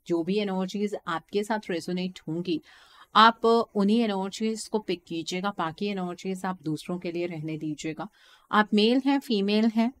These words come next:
मैरिड हैं, अनमैरिड हैं, डिवोर्स्ड हैं, एक्स्ट्रा मैरिटल अफेयर में हैं, लॉन्ग डिस्टेंस रिलेशनशिप में हैं, no contact situation में हैं, या फिर अभी अभी आपका ब्रेकअप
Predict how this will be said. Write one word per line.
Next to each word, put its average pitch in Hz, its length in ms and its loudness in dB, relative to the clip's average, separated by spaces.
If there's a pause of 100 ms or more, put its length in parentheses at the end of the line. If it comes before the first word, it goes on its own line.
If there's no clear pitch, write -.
(140)
मैरिड 180 440 10
हैं, 233 240 6
अनमैरिड 175 540 4
हैं, 208 160 2
डिवोर्स्ड 170 580 0
हैं, 185 120 -4 (400)
एक्स्ट्रा 190 360 0
मैरिटल 226 500 2
अफेयर 185 400 -2
में 185 160 -4
हैं, 202 240 -6
लॉन्ग 175 280 -2
डिस्टेंस 220 500 -2
रिलेशनशिप 185 800 -4
में 160 80 -6
हैं, 160 160 -10 (460)
no 208 320 8
contact 254 480 0
situation 190 640 -4
में 202 220 0
हैं, 185 220 -2 (360)
या 196 120 6
फिर 233 200 2
अभी 208 260 2
अभी 220 180 0
आपका 190 320 -2
ब्रेकअप 185 420 -4